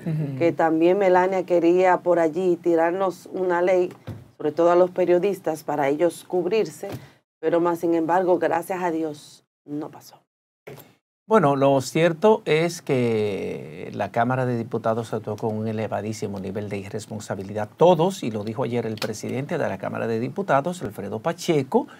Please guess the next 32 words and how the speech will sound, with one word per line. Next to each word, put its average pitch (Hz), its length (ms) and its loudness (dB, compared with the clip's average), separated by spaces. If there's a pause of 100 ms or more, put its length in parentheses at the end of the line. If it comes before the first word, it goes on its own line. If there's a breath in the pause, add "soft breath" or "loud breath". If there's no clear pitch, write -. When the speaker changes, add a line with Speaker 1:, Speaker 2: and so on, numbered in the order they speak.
(260 loud breath)
Speaker 1:
porque 139 240 -2
la 131 80 2
oposición 120 500 -4
ha 139 100 -2
querido 127 300 -2
lavarse 120 460 -2
las 113 300 -4
manos 131 340 0
como 117 280 -4
Pilatos, 143 840 2 (500 loud breath)
y 123 160 4
él 123 140 8
ha 135 80 10
dicho 180 320 4
que 185 100 2
si 120 180 -2
hubo 117 240 2
un 208 200 4
error, 151 440 4
fue 120 140 0
un 135 160 0
error 147 260 -2
de 147 140 0
todos, 170 460 4
porque 107 420 -4
esa 120 220 0
ley 147 180 0
fue 151 240 0
aprobada 156 640 2
con 120 200 -4
el 104 100 -6
voto 127 500 2